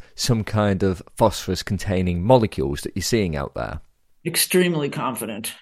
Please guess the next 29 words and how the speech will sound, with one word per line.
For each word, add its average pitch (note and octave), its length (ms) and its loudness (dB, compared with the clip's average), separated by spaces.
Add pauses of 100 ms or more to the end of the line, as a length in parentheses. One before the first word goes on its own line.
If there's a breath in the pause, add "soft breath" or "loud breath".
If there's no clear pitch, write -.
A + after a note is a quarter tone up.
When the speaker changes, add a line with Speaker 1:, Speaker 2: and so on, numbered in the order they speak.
(640 soft breath)
Speaker 2:
When G3+ 260 4
we B3+ 320 8
do G#3+ 200 8
our F3 580 6
observations, D#3 1120 2 (160)
we F#3 220 4
look F3 280 4
for C#3+ 320 0
spectral D3+ 580 -2
fingerprints, - 920 -4 (340)
okay? B2 580 -4 (320 soft breath)
And D3 160 0
if E3+ 120 0
we F3 180 4
find F3+ 300 4
those E3 180 2
fingerprints, D3+ 840 -4 (600)
we D#3 180 2
know C#3+ 260 2
that B2 160 -2
that A2+ 220 0
molecule A2+ 560 -2
is G2 120 -6
there. E2+ 400 -8 (220 loud breath)
This D#3+ 180 -2
is, D3 220 -8
this E3 220 0
is D#3+ 140 0
the, C#3+ 460 -2